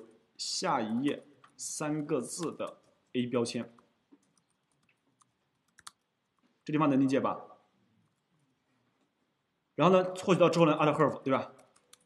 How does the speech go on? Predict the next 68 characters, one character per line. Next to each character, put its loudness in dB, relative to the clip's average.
那 0
很 0
多 4
时 2
候 4
大 8
家 6
可 0
以 0
想 2
象 0
一 0
下， 0
其 -4
实 0
在 4
爬 -2
虫 2
中 6
我 2
们 4
要 4
获 0
取 0
的 0
只 -4
无 -2
非 2
就 0
是 6
U 6
R 6
L 2
地 -2
址 -4
呀、 -2
文 0
本 4
呀 -2
这 -4
些 0
内 2
容， 2
对 0
不 -2
对？ -2
文 6
本 6
我 -2
们 2
用 2
text，U -2
R 10
L 6
地 4
址 6
我 6
们 4
用 0
herf 4
或 0
者 2
S 2
R 4
C， 2
对 2
不 0
对？ 0